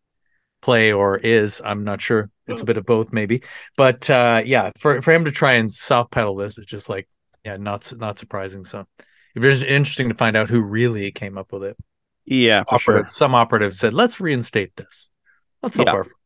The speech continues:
Speaker 2: Yeah. Uh, Metrolinx, a Global News investigation, they fired,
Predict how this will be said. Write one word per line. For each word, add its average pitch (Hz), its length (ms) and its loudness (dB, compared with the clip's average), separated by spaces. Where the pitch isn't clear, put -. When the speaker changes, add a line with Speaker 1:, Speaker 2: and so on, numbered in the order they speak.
Speaker 2:
Yeah. 117 180 -2
Uh, 165 560 6
Metrolinx, 170 840 2
a 139 60 -2
Global 156 340 2
News 143 420 4
investigation, 127 920 -2
they 117 140 -4
fired, 117 320 0